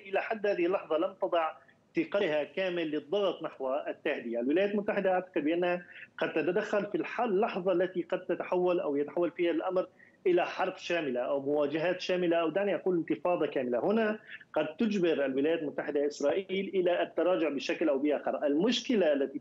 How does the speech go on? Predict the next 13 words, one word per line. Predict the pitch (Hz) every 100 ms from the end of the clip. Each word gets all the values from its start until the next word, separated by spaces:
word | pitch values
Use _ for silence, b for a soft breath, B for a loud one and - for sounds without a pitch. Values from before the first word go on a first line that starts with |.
| 139
تواجهها | 151 185 196 151
إدارة | 139 170 170
بايدن | 170 156 170 - b b -
في | 156
هذه | 156 175 170
المرحلة | 170 190 - 180 165
هي | 170 180
أمرين، | 165 147 147 123
النقطتين. | 117 131 - 147 135 117
النقطة | 143 202 202
الأولى | 214 226 214 185
بأن | 156 156 170
نتنياهو | 156 - 156 202 190 190